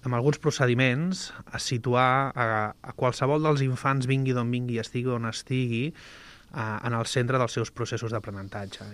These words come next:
I, per tant, en alguns casos encara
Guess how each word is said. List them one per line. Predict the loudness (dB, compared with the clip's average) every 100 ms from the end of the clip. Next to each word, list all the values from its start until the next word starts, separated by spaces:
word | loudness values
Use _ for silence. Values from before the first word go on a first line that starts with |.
| -10
I, |
per | -6 -6 -2
tant, | -2 -2 -4 -6 -10 -14 -18 -20 -8
en | -2 2
alguns | 4 4
casos | 4 4 4
encara | 4 2